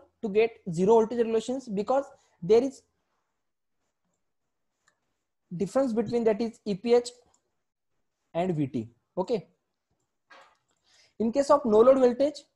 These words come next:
in the alternator, your E P H is equal to the V T. Okay. In case of no load voltage. But what happen, what happen with the, in case of full load voltage?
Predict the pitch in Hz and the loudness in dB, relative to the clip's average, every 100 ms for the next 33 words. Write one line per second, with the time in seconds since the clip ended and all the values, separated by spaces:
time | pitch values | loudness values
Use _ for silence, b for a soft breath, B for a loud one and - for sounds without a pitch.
0 | _ _ _ _ - 208 214 196 240 240 | _ _ _ _ -8 0 2 2 0 -2
1 | 226 294 - _ - 196 214 - 214 247 | -2 -2 -6 _ -6 -2 -2 -2 -6 2
2 | 277 294 - - 175 202 180 240 226 208 | 2 2 -4 -10 -8 -8 0 0 0 -2
3 | 202 170 - 120 - _ _ _ _ _ | -2 -2 -6 -12 -14 _ _ _ _ _
4 | _ _ _ _ - 190 214 160 - _ | _ _ _ _ -8 -2 -2 -4 -10 _
5 | _ _ _ - 208 233 269 262 214 190 | _ _ _ -6 -2 -2 0 -2 0 2
6 | 185 151 143 131 - _ - 262 226 214 | 2 -2 -4 -12 -14 _ -6 -2 0 0
7 | 285 - 233 269 262 262 240 214 262 247 | -2 -2 0 0 0 -2 -2 -4 -4 -6
8 | 233 254 262 254 233 214 247 247 214 285 | -4 -2 -2 -4 -2 2 2 2 -2 -6